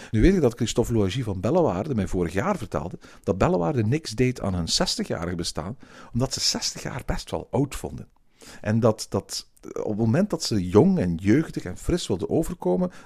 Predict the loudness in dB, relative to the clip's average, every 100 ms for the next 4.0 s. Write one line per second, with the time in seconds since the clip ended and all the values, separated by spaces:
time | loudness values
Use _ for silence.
0 | -2 -2 0 -4 -4 -2 -2 -4 -6 -8
1 | -8 -10 -10 -6 -4 -4 -6 -6 -6 -2
2 | 0 0 -6 -20 -20 -20 -14 -10 -8 -8
3 | -6 -4 -2 -2 -2 -4 -4 -2 -2